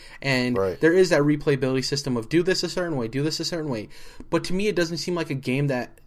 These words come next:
Speaker 1: you know, people will remember to, "Oh, the second episode's out." It's not one
Speaker 2: Yeah.
Speaker 1: of those games that's gonna hit you where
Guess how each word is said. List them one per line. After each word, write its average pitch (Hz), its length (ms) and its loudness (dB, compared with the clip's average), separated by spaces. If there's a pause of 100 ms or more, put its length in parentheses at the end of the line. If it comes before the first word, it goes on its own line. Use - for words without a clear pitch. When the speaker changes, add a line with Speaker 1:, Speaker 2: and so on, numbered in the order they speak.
(140)
Speaker 1:
you 143 140 0
know, 127 200 2
people 156 460 -2
will 135 160 0
remember 127 520 2
to, - 360 -4
"Oh, 190 220 2
the 127 80 -2
second 180 340 0
episode's 110 540 -2
out." 92 260 -10 (460)
It's 156 180 0
not 165 240 2
one 170 80 -2
Speaker 2:
Yeah. - 80 2
Speaker 1:
of 170 60 2
those 156 160 2
games 143 200 2
that's 143 120 -2
gonna 127 160 0
hit - 300 8
you 120 260 0 (260)
where 123 380 4